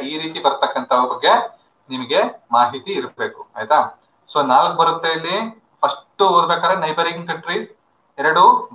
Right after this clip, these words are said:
ಬೈಲ್ಯಾಟರಲ್, ಆ, ಏನು ಅಗ್ರಿಮೆಂಟ್ಸ್, ನೆಕ್ಸ್ಟ್ ರೀಜನಲ್ ಗ್ರೂಪಿಂಗ್ಸ್ ಅಂದ್ರೆ ಪ್ರಾಂತೀಯವಾಗಿ,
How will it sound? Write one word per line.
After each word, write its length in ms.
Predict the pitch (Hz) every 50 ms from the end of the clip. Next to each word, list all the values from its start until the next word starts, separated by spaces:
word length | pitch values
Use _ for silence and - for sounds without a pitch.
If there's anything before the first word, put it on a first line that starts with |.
| - -
ಬೈಲ್ಯಾಟರಲ್, 720 | 135 143 156 170 175 175 175 175 170 165 165 165 160 156
ಆ, 380 | - 139 135 135 131 131 127 131
ಏನು 180 | 139 165 190 196
ಅಗ್ರಿಮೆಂಟ್ಸ್, 640 | 190 175 - - 143 151 156 175 190 208 - - _ _ _ _ _ _ _ _ _ _ _
ನೆಕ್ಸ್ಟ್ 380 | 139 147 143 - - 185 185 160
ರೀಜನಲ್ 420 | 147 151 147 156 175 175 170 170
ಗ್ರೂಪಿಂಗ್ಸ್ 560 | 156 156 156 160 160 165 180 208 196 - _ _ _ -
ಅಂದ್ರೆ 340 | 131 135 147 170 180 180 -
ಪ್ರಾಂತೀಯವಾಗಿ, 720 | 151 139 147 143 139 156 160 156 156 156 - 160 185